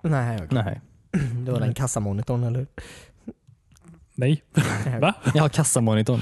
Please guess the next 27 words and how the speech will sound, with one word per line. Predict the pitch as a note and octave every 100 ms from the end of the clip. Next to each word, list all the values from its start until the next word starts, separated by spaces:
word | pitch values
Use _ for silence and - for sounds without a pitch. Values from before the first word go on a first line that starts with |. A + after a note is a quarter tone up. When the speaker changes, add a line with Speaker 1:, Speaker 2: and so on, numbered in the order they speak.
| G#2+
Speaker 2:
Nej, | G#2
Speaker 1:
Alltså, | B2+ C3+
Speaker 2:
okej. | A#2 A2+
Speaker 1:
i |
kassasystem. | C3 B2+ A2 A#2 A#2 A#2
Speaker 2:
Ja. | B2+ A2
Speaker 3:
Jag | E3
tror | E3
du | E3+
menar | E3
en | D3+
kassmonitor. | D#3+ D3 D#3 B2 A#2+
Speaker 1:
<laughs> | -
Ja, | F#3 F3 F3+
Speaker 2:
Jag | E3
tror | E3
Speaker 1:
nej, | C3
Speaker 2:
det |
Speaker 1:
nej. |
Speaker 2:
också. | A2 C#3+ - - - - - E3+ - C#3+ - - D#3
Speaker 3:
Ehm, | B2+ B2 A#2+ A#2+ - - - - -
nej, | D3+
men | E3+
det | D#3+
var | D#3
så | D3
här, | C#3+ C3+ B2+ B2 A#2+